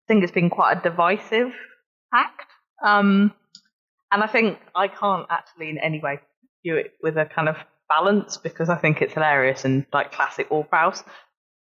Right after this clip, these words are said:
uh, which I don't think we'd have said a couple of years ago, 'cause he always seemed like a nice boy from the academy, which he, I, I know he hated as an image.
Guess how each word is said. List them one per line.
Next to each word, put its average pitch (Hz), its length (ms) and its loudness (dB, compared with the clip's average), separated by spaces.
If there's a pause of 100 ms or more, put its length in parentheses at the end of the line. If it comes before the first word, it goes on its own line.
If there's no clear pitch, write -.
(220)
uh, 170 260 4
which 247 180 0
I 339 40 2
don't 427 120 4
think 381 140 4
we'd 302 80 2
have 285 80 2
said 294 220 0
a - 100 -6
couple 202 240 -2
of 196 60 4
years 185 140 2
ago, 151 180 -2
'cause - 120 -16
he 185 120 -4
always 185 160 0
seemed 175 140 2
like 170 140 -4
a 180 40 -4
nice 185 220 0
boy 202 200 0
from 208 140 0
the 180 60 2
academy, 202 340 2
which - 220 0
he, - 120 -4
I, 160 260 0
I - 80 -2
know 151 160 0
he 156 60 -2
hated 156 400 -4
as 139 100 0
an 131 80 2
image. - 340 -4